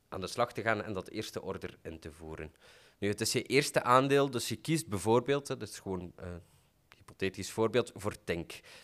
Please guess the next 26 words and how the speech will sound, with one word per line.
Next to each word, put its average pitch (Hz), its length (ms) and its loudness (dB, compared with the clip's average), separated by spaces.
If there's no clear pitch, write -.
Dat 92 120 -8
is 101 80 -2
een 90 280 -8
Belgisch, 101 640 -2
eh, 90 280 -6
ja, 87 200 -2
infrastructuurfonds, 98 1080 -4
noemen 92 220 -4
ze 92 40 -6
het 92 140 -6
ook 85 140 -4
wel 85 160 -2
eens, 85 240 -4
hè. 101 120 -2
En 101 140 -4
volgens 101 300 -4
onze 98 200 -2
huisanalist, 107 1000 2
eh, 95 220 -2
het 95 200 -6
defensiefste 127 760 0
aandeel 104 440 0
van 101 140 -4
de 90 80 -2
Brusselse 90 480 -6
beurs. 78 380 -10